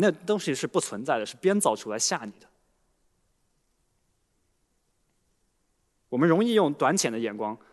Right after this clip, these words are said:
来看待这个世界，我们容易会觉得自己好像比神更加的有智慧，比那创造和设计我们的神更加的知道怎么样的生活是最好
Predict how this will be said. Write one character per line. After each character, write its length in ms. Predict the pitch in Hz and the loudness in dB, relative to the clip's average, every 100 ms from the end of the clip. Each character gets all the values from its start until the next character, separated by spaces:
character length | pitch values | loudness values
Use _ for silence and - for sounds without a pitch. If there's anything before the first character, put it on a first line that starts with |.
| _ _ _ _ - | _ _ _ _ -4
来 100 | 113 | -4
看 220 | - 123 | -2 -2
待 80 | 113 | -2
这 80 | |
个 80 | 113 | -4
世 140 | - 123 | -4 -2
界， 100 | 127 | 0
我 60 | |
们 120 | 180 220 | 0 0
容 220 | 196 240 | 0 0
易 60 | |
会 100 | 247 | 4
觉 160 | 190 160 | 4 4
得 100 | 202 | 2
自 200 | - 254 | 2 0
己 180 | 151 123 | 0 -2
好 160 | 123 | -2
像 160 | 120 151 | 0 -2
比 120 | 120 | -2
神 320 | - 110 131 | -4 -4 -4
更 260 | 185 254 139 | -2 0 0
加 180 | 123 117 | 0 0
的 80 | 110 | -2
有 140 | 104 | -6
智 160 | - 107 | -10 -12
慧， 220 | 107 110 _ _ _ _ - | -12 -16 _ _ _ _ -4
比 100 | 123 | 2
那 120 | 151 | 2
创 320 | - - 202 | 2 4 4
造 160 | 147 127 | 6 4
和 80 | 160 | 4
设 240 | - 202 | 6 6
计 140 | 143 135 | 6 0
我 80 | |
们 100 | 101 | -2
的 60 | 110 | -8
神 200 | - 131 | -8 -8
更 220 | - 214 | 0 0
加 180 | 123 123 | 2 0
的 80 | 117 | 0
知 180 | 110 117 | -4 -6
道 200 | 107 - _ _ _ _ _ _ _ _ _ _ | -6 -8 _ _ _ _ _ _ _ _ _ _
怎 180 | - 117 | -2 0
么 100 | 131 | 4
样 120 | 165 | 2
的 60 | 120 | 2
生 220 | - 160 | -2 -4
活 140 | 117 | -4
是 140 | 131 123 | -8 -6
最 180 | - 117 | 0 -2
好 180 | - | -2